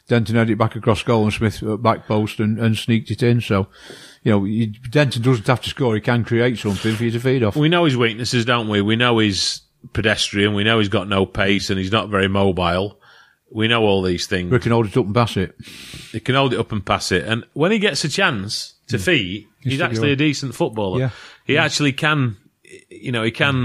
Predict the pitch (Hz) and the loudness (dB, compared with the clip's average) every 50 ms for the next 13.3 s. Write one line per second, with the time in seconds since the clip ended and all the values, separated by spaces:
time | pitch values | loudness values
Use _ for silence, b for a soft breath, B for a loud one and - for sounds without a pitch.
0 | 120 117 104 - - - 131 113 - 143 139 131 127 113 98 101 101 98 101 98 | -2 -4 -6 -8 -4 -2 -2 0 0 0 2 2 2 2 2 2 2 2 2 0
1 | 107 123 98 113 101 139 143 131 127 127 127 120 101 120 117 110 98 - - - | 0 -2 -2 0 0 2 2 2 0 0 -2 -2 0 0 0 0 0 -2 -4 -2
2 | 98 98 90 - - - - b b b b b b b b b - 87 - - | -2 -2 -2 -6 -12 -14 -14 b b b b b b b b b -12 -10 -6 -2
3 | - 135 113 - - - - 127 117 120 131 117 107 120 120 117 107 - - - | 0 0 0 0 -4 -8 -4 -2 0 2 2 0 0 -2 -2 -2 -2 -4 -6 -16
4 | _ - - - 123 117 123 127 110 113 113 110 101 - 113 107 110 101 104 104 | _ -18 -8 -2 -2 0 0 0 0 -2 -4 -4 -2 -2 0 0 2 2 2 0
5 | 98 95 95 - - 107 92 - - 98 92 87 104 98 95 98 101 101 95 90 | 0 0 -2 0 0 0 0 0 -4 -6 -4 -2 -2 0 0 2 0 0 -2 -2
6 | - 92 95 98 90 85 87 92 - 151 147 127 123 135 147 131 135 123 - 143 | 0 0 2 2 0 0 -2 -4 -4 -2 -2 0 0 0 0 0 -2 -2 0 0
7 | 135 123 127 127 123 104 - 123 117 110 110 110 120 110 110 107 107 92 - 113 | 0 0 0 0 0 0 0 0 0 2 2 0 0 0 0 0 0 0 -2 -4
8 | 82 90 107 98 92 85 82 80 - _ B B B B B B B 104 98 95 | -2 0 0 0 0 0 -4 -6 -8 _ B B B B B B B -20 -18 -18
9 | 92 98 - 113 107 101 110 110 104 110 120 117 113 101 - 117 113 110 107 107 | -14 -4 0 2 2 4 4 4 4 2 2 2 0 0 2 4 4 4 4 2
10 | 92 95 107 113 113 107 101 98 - 117 101 95 110 107 92 90 101 101 - - | 2 2 0 2 2 2 0 2 2 2 2 4 2 2 2 2 0 -2 -2 -6
11 | 104 - - - 110 73 95 110 104 101 107 117 117 110 104 - - 87 85 90 | -6 -2 0 0 0 2 2 -2 0 2 2 2 2 2 0 0 0 -2 0 0
12 | 101 107 b b b b b 104 104 98 - 120 90 117 107 95 - 107 104 104 | -2 -2 b b b b b -4 -4 -4 -4 -6 -4 -4 -4 -2 -2 -2 -2 0
13 | 117 117 113 - 95 87 | -2 -2 -2 -2 -4 -6